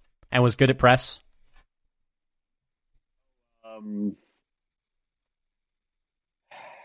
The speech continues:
Speaker 2: and they traded him to the Texans.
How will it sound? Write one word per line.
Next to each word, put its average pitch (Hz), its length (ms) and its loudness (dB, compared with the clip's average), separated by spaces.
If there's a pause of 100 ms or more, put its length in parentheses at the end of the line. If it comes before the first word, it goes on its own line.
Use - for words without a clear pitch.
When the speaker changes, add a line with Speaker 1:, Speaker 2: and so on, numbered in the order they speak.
(120)
Speaker 2:
and 117 140 -4
they 110 100 4
traded 139 460 4
him 95 420 -4
to 113 300 2
the 92 140 -2
Texans. - 840 0